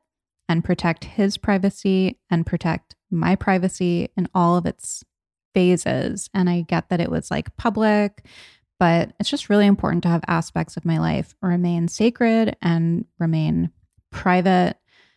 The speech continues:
I got a D M from somebody saying that it's hard to connect with me when I'm not forthcoming about my relationship. Actually, it's not just this one person, so I'm not calling anybody out. I've gotten a few like that. And people saying, "Well, if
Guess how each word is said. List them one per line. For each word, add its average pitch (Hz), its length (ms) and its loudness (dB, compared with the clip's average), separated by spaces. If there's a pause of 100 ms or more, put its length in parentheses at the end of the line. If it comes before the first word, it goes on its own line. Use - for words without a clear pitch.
(280)
I 180 40 -2
got 190 160 2
a 226 100 4
D 185 160 2
M 170 180 4
from 202 220 4
somebody 214 400 2
saying 165 540 -2 (100)
that 170 100 -4
it's 170 140 -6
hard 190 240 -2
to 196 80 -2
connect - 380 -6
with 220 160 -4
me 285 260 4
when 170 220 2
I'm 165 100 2
not 165 240 -2
forthcoming 190 1000 0
about 170 280 0
my 175 100 2
relationship. 170 840 0 (100)
Actually, 185 440 0
it's - 240 -6
not 214 180 0
just - 220 -6
this - 160 -8
one 175 180 -2
person, - 520 -6
so 175 180 -4
I'm 170 120 -2
not 175 180 -4
calling 185 300 -2
anybody 175 340 -2
out. - 260 -4
I've - 120 -6
gotten 214 220 -2
a 190 60 0
few 180 340 2
like - 280 0
that. - 320 -6 (420)
And 180 220 4
people 185 260 0
saying, 170 420 0
"Well, 170 120 -2
if - 180 -8